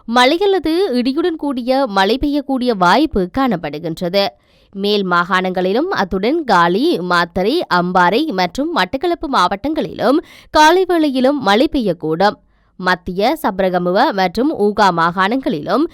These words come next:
சில இடங்களில் எழுபத்தி ஐந்து மில்லிமீட்டரிலும் கூடிய ஓரளவு பலத்த மழை பெய்யலாம் என எதிர்பார்க்கப்படுகின்றது. பலத்த காற்று, மின்னல் தாக்கங்களும் ஏற்படக்கூடிய சந்தர்ப்பங்களில் பொதுமக்கள்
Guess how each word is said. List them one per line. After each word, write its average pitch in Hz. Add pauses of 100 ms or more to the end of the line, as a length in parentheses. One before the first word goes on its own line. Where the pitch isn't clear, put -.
(140)
சில 330
இடங்களில் 302
எழுபத்தி 240 (140)
ஐந்து 262
மில்லிமீட்டரிலும் 247
கூடிய 214
ஓரளவு 226 (240)
பலத்த 170
மழை 208
பெய்யலாம் 262
என 202
எதிர்பார்க்கப்படுகின்றது. 196 (480)
பலத்த 320
காற்று, 370
மின்னல் 254
தாக்கங்களும் 262
ஏற்படக்கூடிய 240
சந்தர்ப்பங்களில் 233 (200)
பொதுமக்கள் 190